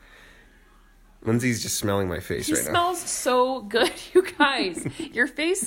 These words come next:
Speaker 2: smells wonderful.
Speaker 1: Thank you.
Speaker 2: I cannot get over it. Like, I, and I can barely smell, and I'm
Speaker 1: Mm-hmm.
Speaker 2: like, "Mm."
Speaker 1: Mm. <laughs>
Speaker 2: <laughs> I'm such a creep.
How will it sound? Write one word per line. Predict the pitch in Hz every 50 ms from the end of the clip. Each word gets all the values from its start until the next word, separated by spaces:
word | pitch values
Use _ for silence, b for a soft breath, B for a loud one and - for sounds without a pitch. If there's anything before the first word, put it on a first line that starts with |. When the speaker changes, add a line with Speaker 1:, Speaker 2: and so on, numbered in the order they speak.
| - -
Speaker 2:
smells | - - 247 220 214 220 226 247 240
wonderful. | 220 202 190 208 240 370 453 403 269 - - 202 175 156 156 - -
Speaker 1:
Thank | - - 320 320 -
you. | - 110 120 - -
Speaker 2:
I | - 294 285
cannot | - - - 392 359 370 392 370 339
get | 381 302
over | 247 320 330 -
it. | 214
Like, | 247 - -
I, | - 277 - -
and | 240 247 233 -
I | 240 -
can | - 392 330 247
barely | 240 277 285 254 254
smell, | 247 - - 196 185 190 247 392 440 B B B B B B B B B B
and | - 240 240
I'm | 233 -
Speaker 1:
Mm-hmm. | 240
Speaker 2:
like, | 233 226 233 - B B B B B B B B B B B B - -
"Mm." | - 208 220 233 247 240 226 220 202 196 185 160 170 180 - 107 113 104 98 95
Speaker 1:
Mm. | 95 B B B B B B B B B B B B B B B B B B B B B B B B B B B - - -
<laughs> | - 135 - - - - - - - - - - 127
Speaker 2:
<laughs> |
I'm | - - - - -
such | - 453 - -
a | -
creep. | - - - - - - 277 294 349 403 359 -